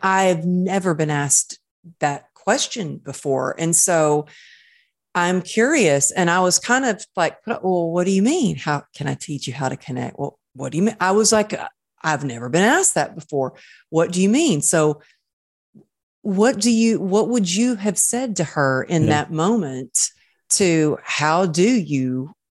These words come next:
Speaker 1: learn to connect for someone who's not making connections, who doesn't know how to maybe build those authentic connections?
Speaker 2: S-, so a perfect segue and a great way to talk about all the things that I've been doing. And that is, and what you do so well. And the reason why she saw this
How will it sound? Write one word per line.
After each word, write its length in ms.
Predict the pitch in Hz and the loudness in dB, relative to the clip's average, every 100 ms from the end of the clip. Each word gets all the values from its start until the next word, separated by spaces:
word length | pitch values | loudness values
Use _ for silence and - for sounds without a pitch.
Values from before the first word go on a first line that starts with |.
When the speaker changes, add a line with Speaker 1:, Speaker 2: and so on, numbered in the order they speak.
| _ - | _ -4
Speaker 1:
learn 400 | 147 143 143 147 | 0 2 0 -2
to 120 | 160 | -4
connect 540 | - 160 214 247 - | -2 0 0 0 -6
for 120 | - 160 | -4 0
someone 460 | - 170 151 151 | 0 0 0 -2
who's 300 | 147 165 143 | -2 -4 -2
not 260 | 151 160 - | -2 -2 -2
making 400 | 185 190 196 175 | -2 -2 -2 -4
connections, 680 | - 185 220 - 160 143 - | -4 -2 -2 -2 -8 -6 -4
who 140 | 156 143 | -6 -4
doesn't 360 | 180 185 214 - | 0 2 0 -2
know 220 | 170 170 | 2 2
how 600 | 160 - 196 190 139 139 - - - _ | 0 -2 0 2 2 2 -2 -20 -20 _
to 100 | - | -6
maybe 500 | 170 160 156 151 143 - | -2 0 0 -2 -6 -8
build 400 | - 139 135 135 | -2 0 0 0
those 420 | 135 127 127 - - - | 0 0 0 -2 -2 -2
authentic 540 | 143 135 139 127 135 - - | -2 -2 -6 -8 -10 -14 -14
connections? 600 | 135 123 - - - - | -12 -12 -12 -12 -10 -4
Speaker 2:
S-, 100 | - | -4
so 300 | - - 110 | -2 2 2
a 80 | 101 | 0
perfect 500 | - 139 120 127 - | -2 0 2 0 0
segue 500 | 107 87 82 82 76 _ | -2 -2 -4 -8 -10 _
and 120 | 98 | -6
a 40 | 95 | -4
great 320 | 92 104 104 | 0 2 2
way 180 | 107 101 | 0 0
to 100 | 101 | 0
talk 300 | 110 95 95 | 0 -2 -2
about 240 | 92 92 | -4 -4
all 120 | 98 | -4
the 80 | 101 | -6
things 380 | - 107 101 92 | -4 -2 -2 -2
that 120 | 104 | -4
I've 80 | 98 | -2
been 140 | 98 | 0
doing. 300 | 127 180 127 | 2 4 4
And 100 | 104 | 2
that 160 | 110 113 | 0 -2
is, 280 | 107 104 - | -2 -2 0
and 160 | 120 113 | 0 2
what 160 | 127 | 2
you 120 | 123 | 2
do 160 | 135 135 | 4 2
so 160 | 127 120 | 2 2
well. 280 | 127 95 | 2 0
And 100 | 107 | 2
the 60 | 131 | 4
reason 260 | 160 185 165 | 4 4 4
why 160 | 127 | 2
she 160 | 113 120 | -2 -4
saw 240 | - 92 | -4 -8
this 340 | 87 110 - | -8 -6 -6